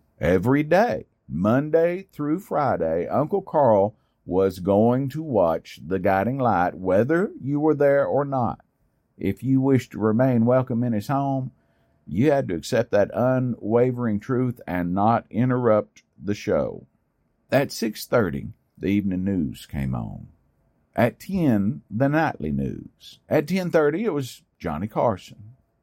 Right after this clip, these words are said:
These were all part of the deal. We knew it, accepted it, and tried our best to pipe down and let the man watch the news, and if we were able to stay awake that long,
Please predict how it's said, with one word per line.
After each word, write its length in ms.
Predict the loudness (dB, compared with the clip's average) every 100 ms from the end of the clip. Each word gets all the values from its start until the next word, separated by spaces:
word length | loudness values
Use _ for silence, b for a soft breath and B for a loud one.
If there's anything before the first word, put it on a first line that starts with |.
| _ _ _ _ _ _ _ -2
These 240 | 0 0
were 140 | 2 4
all 340 | 4 2 -2 _ _
part 200 | -6 -4
of 60 |
the 80 | -8
deal. 440 | -10 -10 -10 -14 -20 _ _ _ _
We 140 | -2 2
knew 220 | 2 2
it, 140 | 0 -4 _ _
accepted 680 | -4 -4 0 0 0 -8 -8
it, 140 | -8 -8 _ _ _
and 380 | -4 0 0 0
tried 280 | 2 2 2
our 100 | 0
best 340 | 2 2 2
to 60 | -10
pipe 280 | -4 -2 -2
down 300 | -2 0 0
and 80 | 2
let 180 | 0
the 60 | 0
man 300 | -2 -2 2
watch 320 | 0 0 -6
the 80 | -6
news, 340 | -2 0 0
and 300 | 0 2 2
if 140 | 0 2
we 120 | 0
were 200 | 4 4
able 220 | 2 -2
to 60 | -8
stay 220 | 0 2
awake 320 | 4 2 -2
that 200 | -2 -2
long, 440 | 0 0 -2 -4